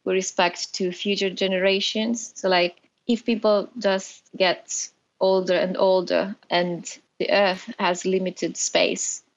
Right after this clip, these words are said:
and resources for everyone, then we would need to stop reproducing at the current rate or perhaps stop reproducing at all. And some people argue that this would be unfair to future generations because they would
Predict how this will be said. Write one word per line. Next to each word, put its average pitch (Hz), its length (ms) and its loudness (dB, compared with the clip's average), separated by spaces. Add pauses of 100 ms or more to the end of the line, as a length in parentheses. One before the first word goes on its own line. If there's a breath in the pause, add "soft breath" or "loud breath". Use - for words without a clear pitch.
and 175 120 -2
resources 185 560 0
for 185 120 0
everyone, 180 560 2 (260)
then 196 340 2
we 190 120 2
would 185 180 -4
need 180 460 -8 (180)
to 170 480 0 (160)
stop 165 340 2
reproducing 175 1160 -2 (180)
at 175 100 0
the 180 80 2
current 170 380 2
rate 214 300 4
or 185 80 4
perhaps 170 420 0
stop 165 380 0
reproducing 170 920 -2 (120)
at 170 140 4
all. 180 340 0 (480)
And 208 340 2
some 240 460 2 (180)
people 208 220 2
argue 180 380 2
that 165 440 0
this 196 280 0
would 175 200 -2
be 170 380 0 (260)
unfair 190 640 0 (220)
to 180 320 0
future 180 340 -4
generations 170 680 -2
because 165 400 -2
they 170 200 2
would 160 200 -2